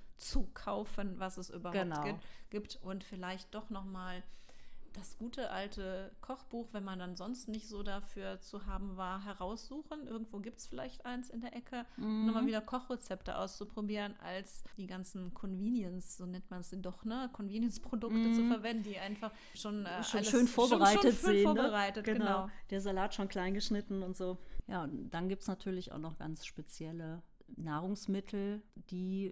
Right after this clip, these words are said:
Speaker 2: ähm, unsere, die das Mikrobiom einfach liebt. Grob die Gruppe, die Präbiotika. Also damit sind Ballaststoffe gemeint, die, die
Speaker 1: Das
Speaker 2: zum, also die kann man nochmal unterteilen in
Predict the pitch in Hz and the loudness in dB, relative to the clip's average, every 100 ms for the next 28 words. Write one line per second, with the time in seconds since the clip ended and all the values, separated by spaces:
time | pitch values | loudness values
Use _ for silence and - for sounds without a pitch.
0 | - 175 170 170 170 - 180 175 165 165 | -4 -6 -4 -2 -4 -4 -4 -4 -4 -4
1 | 160 165 160 - - - - - - - | -4 -4 -6 -10 -14 -16 -18 -18 -18 -20
2 | - - - - - 165 180 175 185 185 | -20 -18 -20 -20 -16 -6 -4 -2 -2 -2
3 | 175 170 170 190 185 175 170 170 185 151 | -4 -2 2 2 0 -2 -4 -2 0 -2
4 | - - 180 196 226 - - 214 220 214 | -6 -4 0 0 0 -2 -2 0 2 2
5 | 220 - - 170 - 170 165 185 196 202 | -2 -8 -6 -4 -4 -2 0 0 0 0
6 | 156 160 135 160 - - 160 156 160 175 | -4 -4 -4 -6 -8 -8 -6 -4 -2 -4
7 | - 180 180 - - - - - - - | -4 -4 -4 -6 -12 -12 -16 -20 -18 -16
8 | - 202 202 160 - - 156 - 175 165 | -8 -4 -2 0 -2 -4 -8 -8 -8 -4
9 | 165 170 175 170 170 185 175 180 180 - | -4 -4 -6 -8 -10 -8 -6 -6 -8 -12
10 | - - - 180 185 - - - 185 180 | -14 -14 -6 -2 -2 -4 -8 -4 -2 0
11 | 180 180 175 165 190 190 175 170 180 190 | -2 -4 -6 -6 -4 -2 -2 -2 -2 -4
12 | 175 180 165 180 208 208 185 175 170 | -6 -4 -2 -2 -2 -4 -4 -4 -4